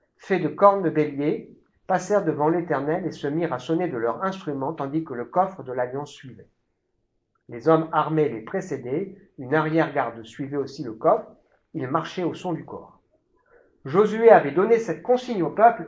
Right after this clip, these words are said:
Pas de cris, restez muets. Ne dites pas une parole, jusqu'au jour où je,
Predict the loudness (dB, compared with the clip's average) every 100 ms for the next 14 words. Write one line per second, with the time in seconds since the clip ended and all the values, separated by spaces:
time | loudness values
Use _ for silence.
0 | 6 6 6 -4 -8 -6 -4 -6 -6 -6
1 | -4 -6 -12 _ _ _ _ _ _ _
2 | -2 0 0 4 8 8 8 -2 6 6
3 | 6 2 0 -4 -12 _ _ _ _ -6
4 | -4 0 0 2 0 0 -6 -6